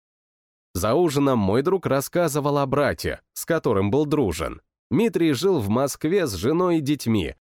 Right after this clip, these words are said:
Ему повезло избежать военной службы, зато он практически ежедневно ходил на Государеву. Братья время от времени гостили друг у друга, и зимой, как только, отнели же на местном наречии, ляжет санный путь,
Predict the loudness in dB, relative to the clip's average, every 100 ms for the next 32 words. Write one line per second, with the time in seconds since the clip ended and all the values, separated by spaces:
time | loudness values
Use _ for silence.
0 | _ -4 0 2 2 2 0 0 2 2
1 | 0 -2 0 0 -2 0 0 2 2 0
2 | 0 0 0 0 -4 -8 -12 _ -6 -2
3 | 0 2 2 2 -2 -2 -4 -2 -4 0
4 | 0 2 2 0 2 2 2 2 0 0
5 | 2 2 2 0 0 0 0 0 -2 -4
6 | -8 -12 _ _ _ _ _ -4 0 0
7 | 2 0 2 2 2 2 0 0 2 2
8 | 2 0 -2 -2 0 0 0 0 0 0
9 | 0 0 -4 -8 _ _ _ 0 2 2
10 | 2 2 0 0 -2 0 0 0 0 0
11 | -2 -4 -4 0 2 2 0 0 2 2
12 | 2 0 0 -2 0 2 2 0 -4 -6
13 | -8 _ -2 0 2 0 -2 -4 -2 0
14 | 2 2 0 2 0 0